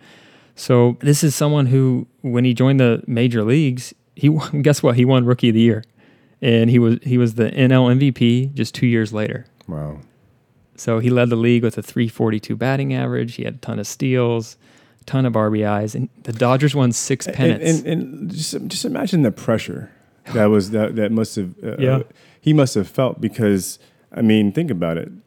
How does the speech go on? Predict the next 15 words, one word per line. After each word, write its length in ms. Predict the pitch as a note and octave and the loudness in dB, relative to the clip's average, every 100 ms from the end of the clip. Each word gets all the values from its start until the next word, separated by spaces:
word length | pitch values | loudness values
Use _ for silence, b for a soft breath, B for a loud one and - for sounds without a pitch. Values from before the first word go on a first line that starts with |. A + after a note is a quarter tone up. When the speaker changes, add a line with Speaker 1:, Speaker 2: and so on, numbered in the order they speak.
| - | -12
Speaker 2:
The 140 | G2+ | -10
first 760 | - - D3 C#3+ C3+ - - B2+ | -10 -4 2 4 2 -4 -16 -4
black 360 | A2 G#2 E2+ | 0 0 -2
player, 580 | - - F#2+ F2 - - _ _ _ _ | -8 -2 -2 -2 -8 -20 _ _ _ _
the 80 | - | -12
very 340 | F2+ G#2 A#2 A#2+ | -6 0 0 0
first 360 | - G2+ - | -2 -4 -4
one 540 | G2 F#2+ F#2 E2+ E2+ E2+ _ _ _ _ _ | -6 -4 -2 -4 -6 -10 _ _ _ _ _
to 260 | - G2 | -6 -6
play 240 | E2 - G#2+ | -6 -6 -2
in 60 | |
the 60 | G2+ | -2
major 280 | G2 F2+ F2+ | -2 -4 -4
leagues. 240 | F2+ F2 b b b - | -6 -8 b b b -2
And 320 | B2+ B2 | 2 2